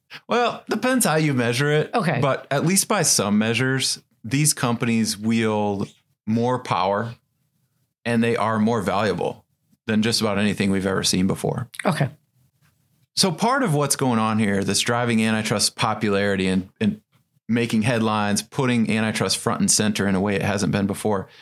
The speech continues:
Speaker 1: is just that these agencies are bringing big cases against the biggest companies in the world. But another part of what's going on is that these new wave enforcers, you know, people like Jonathan Kanter, people like Lina Khan,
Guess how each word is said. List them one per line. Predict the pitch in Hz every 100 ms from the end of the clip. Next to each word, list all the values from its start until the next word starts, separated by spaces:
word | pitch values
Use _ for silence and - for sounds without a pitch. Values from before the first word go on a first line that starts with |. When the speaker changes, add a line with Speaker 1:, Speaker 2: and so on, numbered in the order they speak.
| _
Speaker 1:
is | 208 185
just | 151 147
that | 127
these | 139 123
agencies | 123 113 113 107
are | 95
bringing | 107 101 95
big | 120 101
cases | - 92 90 85 - - _ _ _
against | 101 104 -
the | 101
biggest | - 107 98
companies | - 95 98 90
in | 95
the | 92
world. | 135 147 - - - - - - - _ _ _ 247
But | 185 - _ -
another | 139 196 294
part | 285 190 170
of |
what's | 135 123
going | - 123 110
on | 104 101 101
is | - 110 107
that | 110 107
these | 113 113 110 101
new | 107 123 160 196 180
wave | 131 131 123
enforcers, | 110 - 101 92 - - - - -
you | 143
know, | 131
people | - 170 151
like | 147 117
Jonathan | - 117 117 113 104
Kanter, | - 104 95 104 101 92 - - - -
people | 151 147
like | 131 113
Lina | 117 113
Khan, | 110 107 95 92 90